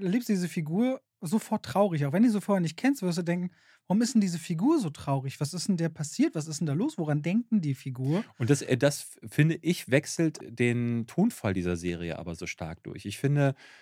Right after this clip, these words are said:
Speaker 2: dass aus dieser beschwingten Reihe ist plötzlich eine geworden, und zwar
Speaker 1: Ist düster.
Speaker 2: Ja, ja, aber nicht in der Reihe selbst. Wir haben mit einem Marvel Cinematic Universe diesen großen Kosmos, der, ähm,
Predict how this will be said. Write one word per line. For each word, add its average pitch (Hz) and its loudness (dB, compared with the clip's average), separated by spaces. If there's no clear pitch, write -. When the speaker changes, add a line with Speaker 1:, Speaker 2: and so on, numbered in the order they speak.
Speaker 2:
dass 117 2
aus 113 -2
dieser 120 0
beschwingten 143 0
Reihe 113 4
ist - -10
plötzlich 131 -2
eine 127 2
geworden, 113 2
und 110 -6
zwar 127 4
Speaker 1:
Ist - -4
düster. 123 0
Speaker 2:
Ja, 143 6
ja, 175 6
aber 135 4
nicht 160 4
in 151 8
der 127 4
Reihe 143 4
selbst. - -2
Wir 120 4
haben 143 0
mit 127 -2
einem 127 -2
Marvel 120 2
Cinematic 127 -4
Universe 135 -2
diesen 120 -4
großen 156 4
Kosmos, 127 -2
der, 123 4
ähm, 117 -4